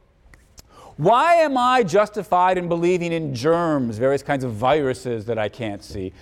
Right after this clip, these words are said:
because, or bacteria, what have you? Because doing that allows me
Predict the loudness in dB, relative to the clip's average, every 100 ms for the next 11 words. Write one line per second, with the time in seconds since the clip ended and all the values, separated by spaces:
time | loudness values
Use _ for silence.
0 | -20 -6 0 2 2 2 -2 0 0 0
1 | -2 -2 2 2 2 0 -2 0 0 0
2 | 0 2 2 2 2 2 0 -2 -20 _
3 | -6 -2 2 4 4 2 -2 -4 -4